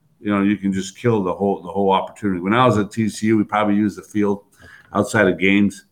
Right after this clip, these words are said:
maybe a dozen times throughout the whole year. It's crazy.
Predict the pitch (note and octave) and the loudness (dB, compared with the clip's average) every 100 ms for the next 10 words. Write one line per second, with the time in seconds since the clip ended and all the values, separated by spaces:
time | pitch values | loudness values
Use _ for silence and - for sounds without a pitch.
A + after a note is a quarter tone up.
0 | _ E2+ F#2+ G2 F2+ F#2+ G2 F#2 - G2 | _ -4 0 2 2 0 0 -2 -2 -2
1 | F#2 - E2+ E2 E2 F2+ F2 E2+ - _ | -2 -4 -6 -6 -4 -2 0 -2 -4 _
2 | _ _ _ _ _ _ _ _ _ _ | _ _ _ _ _ _ _ _ _ _
3 | - - - A2+ G2+ - D2+ | -10 -10 0 0 0 -4 -10